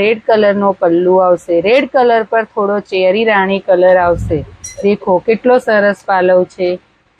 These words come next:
પાલવમાં બોર્ડર પણ એકદમ આરકાવાળી ખૂબ જ સરસ આવશે. દેખો. હવે આપણે બીજો કલર જોઈએ. આ યલો કલરની સાડી છે,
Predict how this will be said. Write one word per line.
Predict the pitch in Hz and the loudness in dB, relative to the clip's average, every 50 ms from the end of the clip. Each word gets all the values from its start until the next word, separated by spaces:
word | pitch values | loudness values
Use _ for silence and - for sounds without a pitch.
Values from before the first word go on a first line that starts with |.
| _ _ _ _ - | _ _ _ _ -2
પાલવમાં | 226 220 226 240 247 254 254 247 247 240 240 220 214 | 0 0 2 2 2 2 2 2 2 0 0 0 0
બોર્ડર | 208 202 196 208 226 233 233 | 0 0 0 0 -2 -2 -4
પણ | 226 - 233 233 226 220 | -2 -4 -4 -4 -2 -4
એકદમ | 214 - - 202 220 220 214 202 | -8 -8 -6 -6 -4 -2 0 0
આરકાવાળી | 190 180 180 - - 202 202 202 202 196 196 196 190 190 202 208 _ | 0 0 -2 -2 -2 -2 0 2 2 2 2 0 0 0 -2 -4 _
ખૂબ | - 190 165 170 190 190 | -12 -10 -4 0 0 0
જ | 190 - - | 0 -2 -4
સરસ | - 180 175 175 175 175 170 - | -4 -2 0 0 0 -2 0 -2
આવશે. | 180 170 170 165 - - 180 160 143 147 _ _ _ _ _ _ _ _ _ _ _ _ _ _ _ _ _ _ _ _ _ _ _ _ - | -2 -2 -2 -4 -6 -6 -8 -8 -8 -8 _ _ _ _ _ _ _ _ _ _ _ _ _ _ _ _ _ _ _ _ _ _ _ _ -4
દેખો. | 185 185 170 - - 165 143 143 - _ _ _ _ _ _ _ _ - - - - _ _ _ _ _ _ _ _ _ _ _ _ _ _ _ _ _ _ _ _ - | -2 -2 -2 -2 -2 -2 -2 -4 -8 _ _ _ _ _ _ _ _ -20 -20 -20 -20 _ _ _ _ _ _ _ _ _ _ _ _ _ _ _ _ _ _ _ _ -2
હવે | 196 214 220 240 247 247 | 0 0 2 2 2 2
આપણે | 226 220 208 - 214 214 208 214 220 220 220 _ _ _ - - | 0 -2 -4 -4 -4 -2 -2 -2 -4 -6 -8 _ _ _ -10 -6
બીજો | 214 208 180 220 220 214 202 | -6 -4 -2 -2 -2 -2 0
કલર | 214 202 196 196 196 190 190 | 0 0 2 2 2 2 2
જોઈએ. | 180 196 196 190 185 175 165 156 147 147 - _ _ _ _ _ _ _ _ _ _ _ _ _ _ _ _ _ _ _ _ - | 0 0 0 0 0 -2 -2 -4 -4 -8 -12 _ _ _ _ _ _ _ _ _ _ _ _ _ _ _ _ _ _ _ _ -4
આ | 214 214 226 226 | -2 -2 0 0
યલો | 220 220 214 208 220 226 233 247 240 | 0 0 0 0 2 2 2 0 0
કલરની | 240 240 220 214 214 214 202 208 208 214 196 - | 0 0 0 0 0 -2 -2 -2 -4 -6 -6 -4
સાડી | 214 190 180 175 175 190 190 180 | -2 -2 0 0 -2 -2 -6 -6
છે, | - - 208 | -6 -4 -4